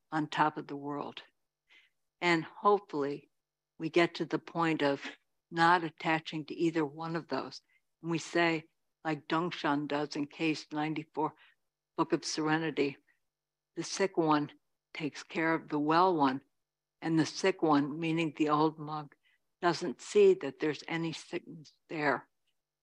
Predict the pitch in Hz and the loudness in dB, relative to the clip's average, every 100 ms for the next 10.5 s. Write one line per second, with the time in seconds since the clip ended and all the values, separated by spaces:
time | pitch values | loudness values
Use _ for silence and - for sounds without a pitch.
0 | _ _ _ _ _ _ _ _ _ _ | _ _ _ _ _ _ _ _ _ _
1 | _ _ _ _ _ - 185 185 185 190 | _ _ _ _ _ 0 4 4 4 0
2 | - - 170 - 170 170 165 160 160 160 | -4 -2 -2 0 2 4 4 4 0 0
3 | 170 165 156 151 151 156 - 156 143 - | 0 0 0 0 0 -2 -4 -8 -8 -10
4 | _ _ - 147 - 165 165 151 _ - | _ _ -10 -8 -4 2 2 2 _ -20
5 | _ - 151 - 175 170 170 151 143 143 | _ -6 -4 -2 0 2 2 0 0 -2
6 | - 147 147 151 160 151 135 131 120 - | -8 -10 -8 -6 -6 -6 -4 -4 -4 -16
7 | _ _ _ _ _ _ _ - 165 170 | _ _ _ _ _ _ _ -8 0 2
8 | 156 160 - 175 175 175 156 151 151 147 | 2 -4 2 2 2 0 2 2 2 0
9 | 143 - 143 135 - 160 147 143 - 175 | -4 -10 -10 -6 -4 -2 -4 -8 -12 -8
10 | 165 156 - 135 - | -2 -2 -4 -12 -12